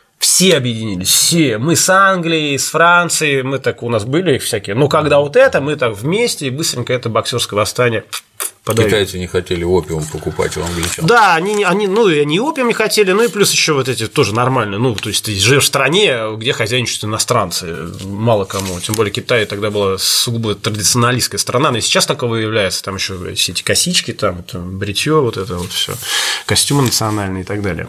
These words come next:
Speaker 1: Ну, вот фильмы Джеки Чана, вот есть целая серия, вот они как раз очень хорошо.
Speaker 2: Я очень долго не мог понять, в какое время всё это происходит.
Speaker 1: Да,
Speaker 2: Вы
Speaker 1: да,
Speaker 2: все
Speaker 1: да.
Speaker 2: в этих костюмах и вдруг долларами расплачиваются.
Speaker 1: Да, да, да. А это вот
Speaker 2: Что
Speaker 1: конец
Speaker 2: это?
Speaker 1: девятнадцатого века, ка-, нача-, конец девятнадцатого, начало двадцатого века.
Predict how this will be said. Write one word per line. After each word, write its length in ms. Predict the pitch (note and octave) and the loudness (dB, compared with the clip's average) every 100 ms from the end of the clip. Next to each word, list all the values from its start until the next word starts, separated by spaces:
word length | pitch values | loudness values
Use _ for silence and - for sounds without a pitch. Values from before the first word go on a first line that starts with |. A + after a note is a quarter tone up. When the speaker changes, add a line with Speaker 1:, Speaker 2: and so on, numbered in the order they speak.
| - - - | -12 -12 0
Speaker 1:
Ну, 160 | F3+ F3+ | 4 4
вот 200 | B2 C3 | 4 2
фильмы 260 | D#3+ C3 | 0 0
Джеки 260 | G#2+ A#2 A2+ | 0 -2 0
Чана, 600 | - F3 F#3+ D3+ G2 E2+ - | 2 4 2 0 -4 -8 -12
вот 240 | G2+ F2+ | -14 -8
есть 400 | F#2+ E2 - - - | -6 -6 -6 -8 -4
целая 240 | - G2 | -2 0
серия, 340 | F2+ - D3 G#2+ | 2 2 2 2
вот 240 | A#2 - | -2 -4
они 300 | G#2 G2 G2+ | -4 -2 -4
как 220 | F#2+ F2 | -6 -8
раз 220 | G2 F#2 - | -6 -6 -6
очень 220 | F#2 F#2 | -8 -6
хорошо. 300 | - F#2 F#2+ | -2 0 2
Speaker 2:
Я 60 | |
очень 280 | F2+ G2 G#2 | 2 2 2
долго 260 | G2 F2 E2+ | 2 2 0
не 80 | F2+ | -2
мог 200 | E2 - | -4 -4
понять, 260 | F#2 D#2 | -4 -2
в 120 | - - | -6 -8
какое 320 | - F#2+ F2 | -2 2 2
время 320 | F2 F#2+ D#2+ | 2 0 -2
всё 220 | - E2+ | -4 -4
это 160 | D#2 D#2 | -4 -6
происходит. 600 | E2 F2 F2 - D#2 C#3 | -4 -4 -2 -4 -2 2
Speaker 1:
Да, 160 | B2+ D#3 | 4 4
Speaker 2:
Вы 40 | |
Speaker 1:
да, 120 | C#3+ B2 | 4 2
Speaker 2:
все 160 | G#2+ | 0
Speaker 1:
да. 40 | F#2 | -2
Speaker 2:
в 20 | |
этих 200 | F2 F2+ | -4 -2
костюмах 480 | - F2+ A#2 G2+ F2 | -2 -2 -2 -4 -4
и 20 | |
вдруг 320 | D#2+ F#2 E2+ | -4 -2 0
долларами 420 | E2+ D#2 C2+ D2 D2 | 0 0 -2 -4 -2
расплачиваются. 420 | D2+ - B2+ G#3 | -2 2 2 4
Speaker 1:
Да, 100 | A#3 | 4
да, 60 | A3 | 4
да. 80 | F#3 | 2
А 40 | |
это 140 | C#4+ | 2
вот 80 | D4+ - | 0 2
Speaker 2:
Что 40 | |
Speaker 1:
конец 140 | A#3+ B3+ | 2 2
Speaker 2:
это? 60 | F#3 | 0
Speaker 1:
девятнадцатого 500 | G#3+ A3 G3+ - F#3+ | 0 2 2 2 0
века, 380 | F#3+ F#3 D#3 B2 | 2 2 0 0
ка-, 300 | C#3 C#3 C3+ | 0 0 0
нача-, 380 | C#3 C3 E3+ D3 | 0 0 0 2
конец 320 | C#3+ E3+ E3+ | 0 0 0
девятнадцатого, 400 | D3 C#3+ F#3 C#3+ | -2 0 0 0
начало 200 | C3 C#3 | -2 0
двадцатого 420 | A#2+ A2+ A#2+ A#2 | 0 -2 -2 -2
века. 340 | A2 F2 D#2 | 0 -2 -4